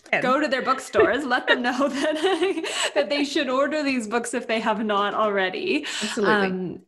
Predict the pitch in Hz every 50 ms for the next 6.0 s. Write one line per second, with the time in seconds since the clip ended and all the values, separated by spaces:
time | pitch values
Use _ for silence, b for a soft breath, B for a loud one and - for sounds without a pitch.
0 | _ - - 240 233 233 233 233 - - 220 220 214 - 240 240 233 - 269 233
1 | 240 - 214 202 202 202 - - 208 202 196 190 190 190 190 190 - 196 190 190
2 | 190 - 202 190 185 185 - - 180 180 175 175 175 180 180 - - - 185 175
3 | 175 175 - - 196 180 170 165 165 165 170 - 175 160 160 165 - - - -
4 | - 62 55 58 62 - 185 190 B B B B B B B - - 196 180 175
5 | 180 185 180 175 175 180 - 190 170 170 175 175 175 - 170 - - - - -